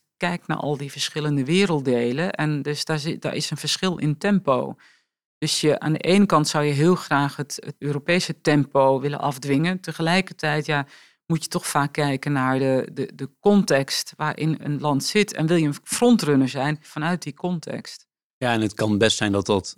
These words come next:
Speaker 2: dan daar wel begrepen wordt, maar hier misschien weer niet, omdat we
Speaker 1: Ja.
Speaker 2: hier misschien wat
Speaker 1: Ja.
Speaker 2: verder zijn. Ehm, wat ik ook nog boeiend vind in, in dit, eh, op dit thema,
Speaker 1: Ja.
Speaker 2: is, dat zie ik bij alle organisaties, maar zeker ook in de financiële sector waar ik dan vooral kom,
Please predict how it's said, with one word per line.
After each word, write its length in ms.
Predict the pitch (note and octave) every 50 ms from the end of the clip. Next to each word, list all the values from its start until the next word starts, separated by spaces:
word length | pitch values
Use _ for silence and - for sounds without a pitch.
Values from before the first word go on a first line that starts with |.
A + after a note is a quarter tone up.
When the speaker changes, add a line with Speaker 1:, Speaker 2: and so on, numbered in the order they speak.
| _ _
Speaker 2:
dan 280 | - - A2+ G#2+ G2+
daar 240 | G2 G#2+ G#2 A2+ A#2+
wel 140 | A2+ G#2+ G2+
begrepen 400 | G2+ G#2 - - G#2 G2+ - G#2+
wordt, 180 | G2+ G#2+ A2 -
maar 100 | G#2 G2
hier 180 | G2+ G#2 G#2+
misschien 300 | G#2+ G2 - - - G2
weer 80 | F#2+ A2
niet, 200 | C3 C3+ C3+ -
omdat 200 | A#2+ G#2+ G#2 G2 -
we 80 | - A2
Speaker 1:
Ja. 40 | G2+
Speaker 2:
hier 100 | G#2 G2
misschien 240 | G#2 - - - A2
wat 120 | G#2 G2+
Speaker 1:
Ja. 60 | - E3
Speaker 2:
verder 180 | B2+ B2 A#2
zijn. 280 | F#2 G2+ G2 G#2+ C3 C3 - - - - - - C3+ -
Ehm, 340 | A#2+ A#2 B2 B2+ A#2+ B2+ B2+ - - - _
wat 120 | - A#2+
ik 100 | C3+ B2+
ook 100 | C3+ C#3+
nog 140 | D3+ C#3+ A#2
boeiend 300 | G#2+ C#3+ D3 C#3+ C3+ B2+
vind 240 | - - C3 B2+ -
in, 200 | B2+ B2 A#2+ A#2+
in 280 | - C#3 A#2+ A#2+ A#2+ A2
dit, 340 | A#2 B2 A#2+ A#2+ - - - -
eh, 440 | B2+ A2+ A2+ A2 A2 G#2+ G#2+ G#2+
op 280 | G#2 B2 A#2+ C3 B2+ -
dit 200 | - B2+ A#2+ -
thema, 460 | - B2 B2 C3+ D3 C#3+ D3 D#3 D3+ - - - -
Speaker 1:
Ja. 120 | - D3+ C#3+
Speaker 2:
is, 100 | C3+ B2+
dat 100 | B2 -
zie 120 | - B2+
ik 60 | A#2+ A2+
bij 80 | A#2
alle 500 | - C3 C#3+ C#3+ C3 B2+ B2 A#2+ - - - _ _ _ _ _ _
organisaties, 680 | - A2 G#2+ - A2+ G2 G2+ A2 G#2 A#2 - - C3 -
maar 120 | A2 G#2
zeker 280 | G2 A2 A#2 A2 - A2
ook 160 | A2+ G2+ -
in 120 | A2 G#2+ -
de 60 | -
financiële 320 | - A#2 G2+ F#2+ G#2+ G2
sector 280 | - - A2+ - - G2
waar 100 | G2+ G#2+
ik 80 | A2
dan 180 | - A#2+ A2+ G#2+
vooral 260 | - A2 A2 A2 G#2+
kom, 280 | - - A#2 A#2 A#2+